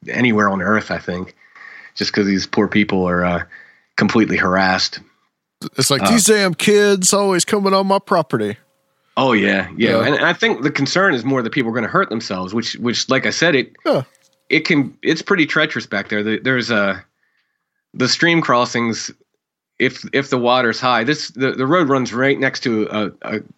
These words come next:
Speaker 1: Cador's Creek, which, uh, really at this point is,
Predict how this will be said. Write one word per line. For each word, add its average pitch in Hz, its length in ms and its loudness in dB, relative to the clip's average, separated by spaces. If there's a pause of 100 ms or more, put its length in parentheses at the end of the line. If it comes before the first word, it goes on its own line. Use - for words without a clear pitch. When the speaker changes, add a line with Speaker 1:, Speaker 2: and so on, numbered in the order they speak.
(140)
Speaker 1:
Cador's 131 320 2
Creek, 170 320 0
which, 113 200 -2
uh, 107 100 0 (360)
really 120 400 2
at 101 80 -6
this 139 160 0
point 113 380 0
is, - 320 -6